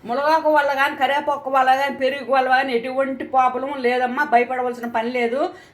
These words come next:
చక్కగా నేను చెప్పిన ప్యాక్ పెట్టేసుకోండి, హ్యాపీగా మీ, మీ తల నీట్గా అందంగా తయారయ్యేటట్టు ఉండాలని నా కోరిక. మీరు చేసుకుంటుంటే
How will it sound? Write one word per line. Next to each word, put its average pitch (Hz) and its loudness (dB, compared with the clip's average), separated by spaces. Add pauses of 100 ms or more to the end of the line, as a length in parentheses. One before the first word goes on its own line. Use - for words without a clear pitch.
చక్కగా 240 0 (100)
నేను 254 -4
చెప్పిన 254 -4 (100)
ప్యాక్ 262 0
పెట్టేసుకోండి, 240 -4 (420)
హ్యాపీగా 302 2
మీ, 277 -4 (380)
మీ 254 -8 (120)
తల 269 0 (140)
నీట్గా 320 0 (520)
అందంగా 339 2 (120)
తయారయ్యేటట్టు 302 2 (120)
ఉండాలని 302 2
నా 294 4 (140)
కోరిక. 311 6 (260)
మీరు 294 -4 (100)
చేసుకుంటుంటే 302 -4